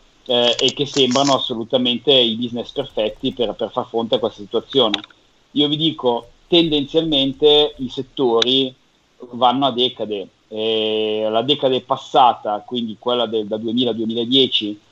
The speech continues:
è stata la decade delle, delle energetiche, eh, che nella decade successiva, che sembravano invincibili, inarrestabili,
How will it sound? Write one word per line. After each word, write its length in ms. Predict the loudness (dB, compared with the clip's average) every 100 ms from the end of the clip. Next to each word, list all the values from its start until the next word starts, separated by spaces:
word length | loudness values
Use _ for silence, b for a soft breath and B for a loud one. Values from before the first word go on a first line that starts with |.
| _ _ -8
è 120 | -4
stata 260 | -2 0
la 100 | 2
decade 680 | 2 0 0 -4 0 0 -2
delle, 600 | -6 -4 -2 -2 -2 -4 -6
delle 380 | -4 -2 0
energetiche, 920 | 0 0 0 -2 -2 -4 0 0 0 -4 _ _ _
eh, 180 | -6 -4
che 180 | 2 2
nella 240 | 4 2
decade 320 | 2 2 0 -2
successiva, 760 | -6 -8 -8 -4 -2 0 0
che 100 | -2
sembravano 500 | -2 2 4 4 4
invincibili, 680 | -2 -4 -4 -2 -2 -2 -4
inarrestabili, 880 | -2 -4 -4 -2 0 0 -4 -6